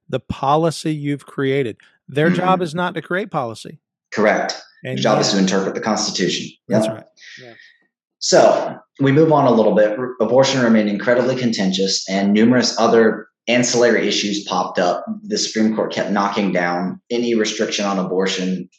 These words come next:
Speaker 2: um, before twenty-four weeks. Um, then we come to nineteen ninety-two.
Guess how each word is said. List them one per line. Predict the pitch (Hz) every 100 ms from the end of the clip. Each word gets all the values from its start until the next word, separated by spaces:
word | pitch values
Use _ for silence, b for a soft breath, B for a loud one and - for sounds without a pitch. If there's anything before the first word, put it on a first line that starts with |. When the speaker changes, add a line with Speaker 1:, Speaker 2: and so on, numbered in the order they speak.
| _
Speaker 2:
um, | 82 87 87 85 - - _ -
before | 92 - 104
twenty-four | 98 101 101 101 98
weeks. | 87 85 - - - B B B B -
Um, | 90 87 87 85 - - _ _ _ _ _ -
then | 110 123
we | 131
come | 117 113
to | 101
nineteen | 101 95 - 107
ninety-two. | 95 - - - -